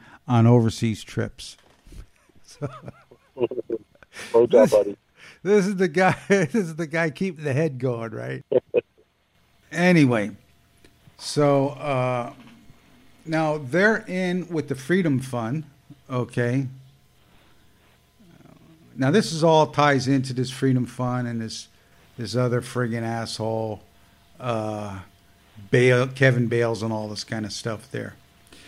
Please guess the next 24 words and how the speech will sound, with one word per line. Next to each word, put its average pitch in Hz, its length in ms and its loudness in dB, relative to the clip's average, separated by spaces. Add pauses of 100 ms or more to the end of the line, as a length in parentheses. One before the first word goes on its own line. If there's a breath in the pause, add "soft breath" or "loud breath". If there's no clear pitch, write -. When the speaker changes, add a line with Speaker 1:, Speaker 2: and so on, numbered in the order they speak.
(340 soft breath)
Speaker 1:
Now, 180 260 4
if 160 100 0
you 180 100 -2
go 208 220 4
through 226 200 0
their 185 180 0
site, 143 540 -2 (480)
in 240 220 6
there 208 160 6
they 175 120 2
got 175 200 2
a 160 40 2
big 156 220 2
thing. 143 360 2
"On 143 200 4
behalf 151 500 4
of 190 60 4
the 156 100 4
board, 139 480 4
C 175 320 -2
E 156 40 2
O, 156 160 4
and 120 100 2
staff 139 560 -2